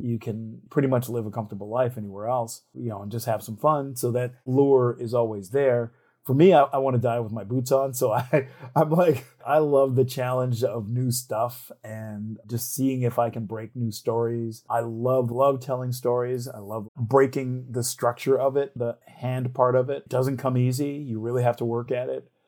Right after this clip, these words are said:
And I try to give myself experiences, enough kind of new, fresh experiences, so that I always have things that I'm curious about that I wanna talk about. And that's it, is to have something to say is probably the most important thing, or the most important attribute a writer can have is the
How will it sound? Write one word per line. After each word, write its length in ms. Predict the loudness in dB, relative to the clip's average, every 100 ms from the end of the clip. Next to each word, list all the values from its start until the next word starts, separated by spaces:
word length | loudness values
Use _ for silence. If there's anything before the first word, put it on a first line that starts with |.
| _
And 100 | -6
I 100 | -6
try 440 | -6 0 2 4 4
to 100 | 2
give 160 | 2
myself 400 | -2 -4 -8 -6
experiences, 720 | -6 -8 -8 -6 -6 -6 -8 -10 _ -6
enough 480 | 0 2 2 0 -6
kind 180 | -4 -2
of 100 | 0
new, 240 | 0 0
fresh 340 | 0 0 0 -2
experiences, 840 | -8 -6 -2 -2 0 0 0 -4 _ _ -4
so 160 | 4
that 140 | 6 6
I 140 | 2
always 440 | 0 2 4 4 4
have 200 | -4 -4
things 360 | -6 -4 -2
that 100 | -4
I'm 280 | -4 -8 -12 -8
curious 380 | -2 -2 -2 -6
about 320 | -8 -12 -14 -8
that 80 | -6
I 60 |
wanna 200 | -6 -8
talk 300 | -10 -8 -6
about. 320 | -8 -14 -18 _ _ _ _
And 160 | -4 -4
that's 240 | -4 -6
it, 160 | -6 -8
is 180 | -16 -8
to 180 | -8 -8 _ _ _
have 240 | 4 4
something 360 | 4 0 0 -4
to 60 | -4
say 560 | -4 -2 -2 -4 -14
is 100 | -18
probably 400 | -2 0 0 -2
the 80 | -6
most 220 | -8 -8
important 420 | -10 -6 -8 -8 -8
thing, 200 | -8 -8
or 80 |
the 100 | -4
most 200 | -2 -2
important 300 | -2 -4 -4
attribute 440 | -8 -10 -10 -10 -12
a 40 |
writer 220 | -12 -12
can 140 | -14 -10
have 320 | -6 -4 -6
is 300 | -8 -10 -10
the 300 | -10 -12 -14